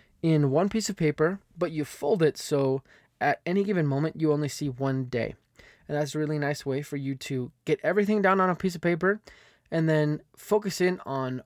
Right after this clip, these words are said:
one day at a time. Next one is, these are kind of project management apps,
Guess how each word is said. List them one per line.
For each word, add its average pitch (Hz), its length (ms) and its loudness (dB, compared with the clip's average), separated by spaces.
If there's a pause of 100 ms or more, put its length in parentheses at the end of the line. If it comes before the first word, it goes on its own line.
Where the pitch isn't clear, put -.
one 160 280 0
day 143 240 2
at 131 160 -4
a 131 60 -2
time. - 320 -16 (720)
Next 185 340 -2
one 147 420 0
is, 143 460 0 (580)
these 170 180 -2
are 165 140 2
kind 180 200 -4
of 147 120 -6
project 170 420 0
management 160 480 -4
apps, - 420 -6